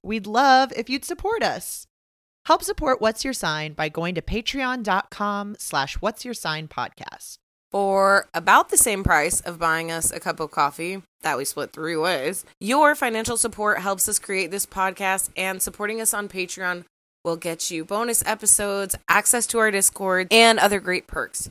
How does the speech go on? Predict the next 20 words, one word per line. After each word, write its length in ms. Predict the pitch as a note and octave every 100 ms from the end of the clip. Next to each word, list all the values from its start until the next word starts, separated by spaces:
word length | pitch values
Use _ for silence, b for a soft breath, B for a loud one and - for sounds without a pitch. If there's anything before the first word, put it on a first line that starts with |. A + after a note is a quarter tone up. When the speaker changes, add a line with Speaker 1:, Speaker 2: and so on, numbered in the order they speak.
| _
Speaker 1:
Plus, 500 | - E4 D#4+ - - _ _ _ _ -
you 120 | B3+
will 140 | D4+ D#4+
truly 360 | - D#4 D#4+
have 160 | D4 B3+
a 60 | B3
sense 260 | A3 G#3+
of 120 | G#3+ -
pride 380 | F#3+ G3 G3 F#3+
knowing 260 | G3 F#3+
that 120 | F#3
you 160 | F#3+ G#3
have 180 | A3 F#3
directly 680 | F#3+ D#3+ G3 - A3 A3+
contributed 760 | A3 G#3 - F3+ F3+ F3+ F3+ F3 -
to 100 | E3+
making 440 | E3 G3 A3 G3+
this 140 | F3+ -
podcast 560 | D3+ C#3 - C#3+ - -
possible. 600 | C#3+ C3 - - G#1